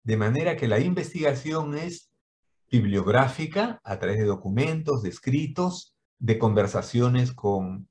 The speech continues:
especialistas y también con los niños, con los padres de familia, en los barrios, en los,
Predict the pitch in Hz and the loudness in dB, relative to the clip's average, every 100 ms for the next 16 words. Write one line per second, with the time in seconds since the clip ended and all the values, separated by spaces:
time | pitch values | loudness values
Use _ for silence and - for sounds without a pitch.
0 | _ 110 - 98 - 101 110 170 - - | _ -10 -4 -4 0 0 2 0 -2 0
1 | 190 202 - _ _ _ _ _ _ _ | 0 0 -6 _ _ _ _ _ _ _
2 | _ _ _ - 196 - 196 208 180 156 | _ _ _ -4 -2 0 4 4 4 2
3 | 180 190 - 127 104 101 147 175 120 127 | 2 0 2 4 4 4 4 4 4 2
4 | 160 156 - _ _ _ _ - 104 98 | 0 -6 -14 _ _ _ _ -8 -2 -2
5 | 95 117 120 120 104 - 92 165 160 120 | 0 4 6 6 2 0 -2 0 2 2
6 | 120 131 147 - _ _ _ 101 104 101 | 0 -2 -6 -14 _ _ _ -4 -2 6
7 | 135 123 95 92 - - - _ _ _ | 6 6 4 -8 -16 -20 -20 _ _ _
8 | _ _ _ _ _ _ _ 104 107 104 | _ _ _ _ _ _ _ -10 -10 -10
9 | 92 92 - - | -12 -12 -14 -20